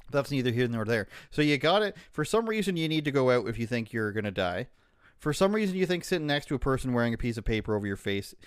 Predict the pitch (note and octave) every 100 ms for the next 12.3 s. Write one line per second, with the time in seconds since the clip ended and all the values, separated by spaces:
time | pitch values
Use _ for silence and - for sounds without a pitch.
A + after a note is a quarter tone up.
0 | - A#2+ A#2 A2+ A2 G#2 G#2+ G2 G2+ G#2+
1 | - _ - - _ A#2 F#2+ F#2 F2+ F#2
2 | G2+ A2 A2 G#2+ F#2+ G2+ G2+ - _ -
3 | _ _ _ _ _ _ _ _ _ _
4 | _ _ _ _ _ _ _ _ _ _
5 | _ D#3+ G#3+ A3+ A3+ G#3 G3+ A3+ A3 A3+
6 | A3+ A#3+ D#4 G#3+ B3+ A3 A#3 A3+ G3 -
7 | F#3 - A3 E3+ A#2+ C3+ A3+ F#3+ A#2 G#2
8 | G#2+ F#2 F#2 - - - F3 G3 G3 B3
9 | - G#3+ G3+ F#3+ F3+ C3+ - - B2 C#3+
10 | F#2 F#2+ - _ _ _ _ _ _ -
11 | - C3 C#3 C#3+ D3 A3+ A3+ E3 A#2+ -
12 | C#3 A#2 F#2+